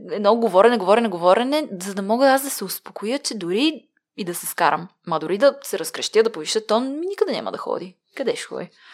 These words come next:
И, а, и това беше страшно облегчение за мен, че мога да си кажа и другия не е задължително да си тръгне.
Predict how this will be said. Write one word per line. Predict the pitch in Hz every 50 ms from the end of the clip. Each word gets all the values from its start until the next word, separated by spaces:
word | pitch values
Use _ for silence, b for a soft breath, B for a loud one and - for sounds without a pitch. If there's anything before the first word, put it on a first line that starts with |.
| B B B B B B B B B B B B B _ _ -
И, | - 220 220 226 226 220
а, | 214 208 208 196 185 -
и | - -
това | - - 220 226
беше | 254 277 277 339
страшно | 320 - 320 302 294 - 349 339
облегчение | 339 320 339 349 349 - 302 277 269 254 226
за | 202 202
мен, | 185 180 175 180 180
че | - 202
мога | 202 196 214 233 285 320
да | 311 311
си | - - 277 -
кажа | - 233 220 202 190 180 170 156 160 214 294 - _ b b b b b b b b b b b b _ _ -
и | - 214
другия | 196 226 247 233 254 240
не | 233 240
е | 240
задължително | 226 190 214 208 208 214 - 233 214 202 185
да | 170 170
си | - 170 165
тръгне. | - 185 185 165 - - - - - _